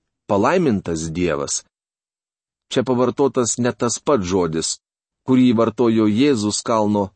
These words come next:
pamoksle, kalbėdamas apie palaiminimus. Iš tikrųjų, čia vartojamas žodis reiškia garbinti, šlovinti. Naujajame testamente šis žodis niekuomet nesiejamas su žmogumi.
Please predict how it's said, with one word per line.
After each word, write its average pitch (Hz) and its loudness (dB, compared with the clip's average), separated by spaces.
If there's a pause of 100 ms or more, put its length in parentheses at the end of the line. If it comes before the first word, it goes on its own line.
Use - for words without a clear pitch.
(140)
pamoksle, 113 0
kalbėdamas 104 -2
apie 95 -4
palaiminimus. 76 -4 (1200)
Iš 110 -2
tikrųjų, 104 2
čia 95 -2
vartojamas 92 -2
žodis 95 -2
reiškia 98 -2 (800)
garbinti, 85 -6 (560)
šlovinti. 82 -6 (1700)
Naujajame 139 4
testamente 107 0
šis 120 0
žodis 143 0
niekuomet 135 0
nesiejamas 117 0
su 107 -2
žmogumi. 107 0